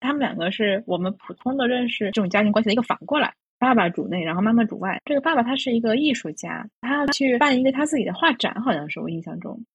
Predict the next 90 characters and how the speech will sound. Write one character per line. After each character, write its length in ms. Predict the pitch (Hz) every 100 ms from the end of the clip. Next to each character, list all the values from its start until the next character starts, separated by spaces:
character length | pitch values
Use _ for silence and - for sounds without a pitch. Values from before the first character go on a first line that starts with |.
| -
照 160 | 294 262
片 180 | 320 349
展 120 | 151
还 60 |
是 60 | 160
画 120 | 208
展， 140 | 190 170
我 60 |
忘 200 | 175 170
记 120 | 165 -
了。 60 | - _
然 80 | 262
后 60 | 311
这 100 | 359
个 80 |
时 140 | 247 214
候 100 | 214
就 160 | 214 240
需 120 | 254
要 80 | 240
妈 220 | 247 302
妈 220 | 320 226
在 160 | 247 220
这 160 | 240
一 100 | 220
个 80 | 233
星 180 | 233 254
期 140 | 269
里 80 | 240
面 140 | 170 180
来 160 | 196
负 200 | - 349
责 220 | 240 165
带 180 | 175 214
孩 300 | 196 190 -
子。 260 | 180 160 - _ -
问 140 | 185
题 120 | 185
就 140 | 190 190
出 140 | 196
现 180 | 190 180
了， 60 | 190
因 60 |
为 60 | 254
他， 300 | 262 254 240 226
他 140 | 240
生 160 | - 269
完 100 | 277
孩 160 | 220
子 160 | 185 233
以 60 | -
后， 220 | - - -
他 80 | 320
就 60 |
基 140 | 285 330
本 120 | 202
上 100 | 190
没 100 | 175
有 220 | 220 247 185 -
怎 120 | 147
么 120 | -
太 200 | - 208
多 140 | 190 185
的 100 | 180
去 160 | 185
照 220 | 180 190
顾 120 | 180 160
这 80 |
个 120 | 165 165
孩 260 | 165 -
子， 140 | - - - -
因 60 |
为 40 | 233
他 520 | 226 220 214 208 214
有 80 | 208
点 160 | 254 180
像 280 | 214 185 196
传 200 | 208 233
统 100 | 202
意 80 |
义 80 | 214
上 140 | 226 220
那 80 |
个 100 | 214
父 160 | 220 349
亲 160 | 302 170
的 40 |
那 60 | 170
个 100 |
角 100 | 165